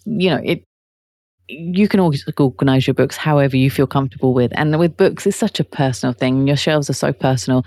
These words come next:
So, you know, think about what's best for you with organizing. Then let's talk about making the most of your space.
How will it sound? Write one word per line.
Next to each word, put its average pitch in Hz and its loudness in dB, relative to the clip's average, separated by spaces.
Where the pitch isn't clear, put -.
So, 180 0
you - -6
know, 180 -2
think 208 0
about 151 0
what's - 0
best 123 -4
for 131 -2
you 123 2
with 123 0
organizing. - -4
Then 277 2
let's - -2
talk - -2
about 165 -2
making 147 0
the 139 4
most 131 2
of 131 0
your 120 0
space. - -6